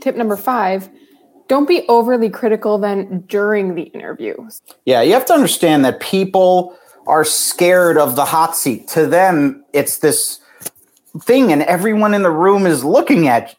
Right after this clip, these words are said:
Speaker 2: them. The camera people, the marketing people, their own people. If you think about it, they're really scared of their own people because they don't wanna, like, look like they,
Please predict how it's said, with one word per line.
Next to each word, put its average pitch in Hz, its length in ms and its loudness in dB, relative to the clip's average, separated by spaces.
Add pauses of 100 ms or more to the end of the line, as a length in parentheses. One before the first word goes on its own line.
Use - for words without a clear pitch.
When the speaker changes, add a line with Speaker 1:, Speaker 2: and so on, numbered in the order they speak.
Speaker 2:
them. 98 460 -2 (200)
The 127 140 -2
camera 202 480 0
people, 214 400 0
the 139 80 2
marketing 196 560 0
people, 208 480 2
their 147 360 4
own 208 320 2
people. 202 640 0 (280)
If 139 140 -2
you 135 60 -6
think 220 140 0
about 156 180 2
it, 127 140 -2
they're 147 240 2 (100)
really 226 260 0
scared 131 340 0
of 139 60 0
their 170 200 4
own 240 200 0
people 123 320 -4
because 117 340 -4
they 147 100 2
don't 151 240 0
wanna, 151 260 2
like, 143 280 0
look 139 360 -4
like 135 200 0
they, 131 320 2